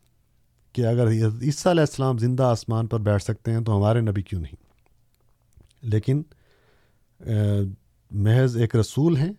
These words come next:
آن حضور صلی اللہ علیہ وسلم، اور آپ سے پہلے جتنے رسول آئے وہ اس دنیا سے گزر چکے ہیں، مطلب یہ ہے کہ اب کوئی نہیں آئے گا۔ اور اس موقع پر جو خطبہ دیا حضرت ابو بکر صدیق رضی اللہ تعالیٰ عنہ نے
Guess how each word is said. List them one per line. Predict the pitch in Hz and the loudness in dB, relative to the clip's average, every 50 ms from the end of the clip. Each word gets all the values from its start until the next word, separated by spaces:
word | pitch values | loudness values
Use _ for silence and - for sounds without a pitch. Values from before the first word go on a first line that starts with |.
| _ - | _ -4
آن | 123 110 117 123 | -2 0 2 2
حضور | 123 117 131 143 139 | 2 2 0 0 0
صلی | - - 135 131 127 | -2 -4 -4 -4 -2
اللہ | 135 135 135 131 | -4 -2 -2 -2
علیہ | 131 131 131 | -2 -2 -4
وسلم، | - - 135 135 143 151 165 - _ _ _ _ _ _ _ _ _ _ _ _ _ _ _ _ _ _ _ | -4 -6 -8 -8 -8 -10 -14 -16 _ _ _ _ _ _ _ _ _ _ _ _ _ _ _ _ _ _ _
اور | _ - 107 110 110 107 110 110 110 113 | _ -4 0 2 2 2 2 2 0 0
آپ | 117 113 110 | 0 0 0
سے | - - 117 | -2 -4 -4
پہلے | - 123 120 127 127 | -2 0 0 0 0
جتنے | 117 117 110 - 131 120 | 0 -2 -2 -2 0 0
رسول | 113 107 - - 113 110 107 | 0 0 0 -2 -2 -2 0
آئے | 104 101 101 | 0 0 0
وہ | 101 95 92 92 104 - _ _ _ _ _ - - | -2 -2 -2 -4 -6 -10 _ _ _ _ _ -14 -8
اس | - 110 95 101 | -6 -6 -2 -2
دنیا | 107 113 110 107 | 0 0 0 0
سے | 104 - 101 | 0 -2 -2
گزر | 95 107 110 117 | 0 2 2 2
چکے | 104 - 95 - - - | 0 -2 -6 -10 -8 -10
ہیں، | 78 - _ _ _ _ _ - | -12 -12 _ _ _ _ _ -8
مطلب | 101 110 - 131 131 120 110 | -6 -4 -2 0 0 2 2
یہ | 110 117 | 2 2
ہے | 120 | 2
کہ | 113 | 2
اب | 120 107 | 0 0
کوئی | - - 117 113 | 2 2 2 2
نہیں | 107 98 92 | 2 2 0
آئے | 78 - - | -2 -6 -8
گا۔ | - - - _ _ _ _ _ _ _ _ _ _ _ _ _ _ _ _ _ _ _ _ _ _ _ _ | -14 -18 -20 _ _ _ _ _ _ _ _ _ _ _ _ _ _ _ _ _ _ _ _ _ _ _ _
اور | - 113 107 110 123 | -6 -2 0 2 2
اس | 139 135 - - - - - 143 143 135 123 120 120 120 110 - - - _ - | 2 0 0 -4 -10 -4 0 2 2 4 4 2 0 -2 -4 -8 -12 -16 _ -12
موقع | - 123 107 107 113 113 - - 165 156 147 | -6 -2 0 0 0 0 0 -2 -2 -2 0
پر | - 139 | 0 0
جو | 123 113 113 113 | 0 2 0 0
خطبہ | 107 - - 123 - - 156 202 202 | 0 -2 -4 -8 -8 -8 -6 -4 -4
دیا | 190 160 147 127 120 113 107 | -2 0 2 2 4 4 4
حضرت | 107 107 104 113 | 2 2 0 -2
ابو | 110 113 113 110 110 | -2 0 0 -2 -2
بکر | 110 120 | -2 -4
صدیق | 110 - 107 101 101 107 107 107 - | -4 -4 -4 -2 0 0 0 0 2
رضی | 110 101 98 104 | 0 0 2 0
اللہ | 104 101 | 0 -2
تعالیٰ | - - 98 92 90 | -2 -2 -2 -2 -2
عنہ | 87 85 80 | -4 -4 -6
نے | 82 - - - - _ | -8 -10 -12 -14 -20 _